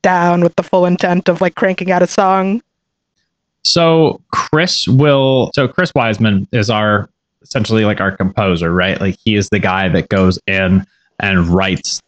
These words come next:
Speaker 2: the, the instrumental songs. And there'll be some input as like, "Oh, what kind of, like,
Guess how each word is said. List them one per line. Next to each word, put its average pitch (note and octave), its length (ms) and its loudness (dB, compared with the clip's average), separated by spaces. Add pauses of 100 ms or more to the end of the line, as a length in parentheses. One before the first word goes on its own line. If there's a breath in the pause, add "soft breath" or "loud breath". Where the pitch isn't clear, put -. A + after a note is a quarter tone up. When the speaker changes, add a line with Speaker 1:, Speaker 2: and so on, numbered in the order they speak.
(160)
Speaker 2:
the, F2 360 0 (160)
the - 140 0
instrumental F2+ 960 0
songs. G2 760 0 (420 loud breath)
And G#2 280 2
there'll A#2 120 2
be B2+ 100 0
some G#2+ 220 0
input G#2 340 0
as G2 120 -2
like, G2+ 260 -2
"Oh, F2 280 0
what G2+ 200 -2
kind G#2+ 160 -2
of, G2+ 240 0
like, G2+ 180 -2